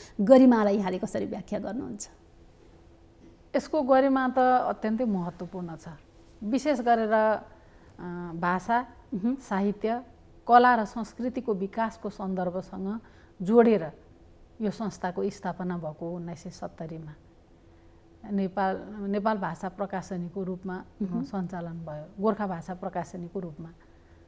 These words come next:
Speaker 2: त्यो पछि नेपाली, म, भाषा प्रकाशनीको रूपमा नब्बे सालमा यसको दोस्रो नामाकरण भयो।
Speaker 1: मह्म।
Speaker 2: यसरी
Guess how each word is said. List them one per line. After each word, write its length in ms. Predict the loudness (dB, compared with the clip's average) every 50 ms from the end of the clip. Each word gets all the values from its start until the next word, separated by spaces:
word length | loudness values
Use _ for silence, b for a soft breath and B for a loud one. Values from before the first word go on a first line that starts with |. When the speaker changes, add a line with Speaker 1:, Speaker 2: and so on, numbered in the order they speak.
| b b b -20 -14 -2 2
Speaker 2:
त्यो 100 | 2 4
पछि 480 | 6 6 4 4 2 -2 -2 -4 -6 -6 -2
नेपाली, 460 | 0 2 2 2 2 0 2 2 0
म, 80 | -2 -4 -8 -12 -10 -8 -8 -8 -10 -12 -14 -8
भाषा 300 | -6 -6 -6 -4 -2 -4
प्रकाशनीको 720 | -2 0 0 0 0 0 -4 -2 -2 -4 -4 -4 0 0 0
रूपमा 380 | 0 0 -2 -4 -4 -6 -4
नब्बे 320 | -4 -4 -4 -4 -2 -4 -4
सालमा 440 | -4 -4 -4 -4 -2 -4 -6 -6 -8 -10 -8
यसको 300 | -8 -8 -6 -6 -6 -4
दोस्रो 340 | -2 -2 -4 -4 -2 -4 -2
नामाकरण 640 | -2 -2 -4 -6 -10 -12 -12 -12 -12 -12 -12 -12 -12
भयो। 520 | -12 -12 -12 -14 -16 -20 -20 -14 -10 -10
Speaker 1:
मह्म। 280 | -10 -8 -8 -10 -10 -10 -12 -20 -18 -6 2
Speaker 2:
यसरी 360 | 2 4 6 6 4 4 4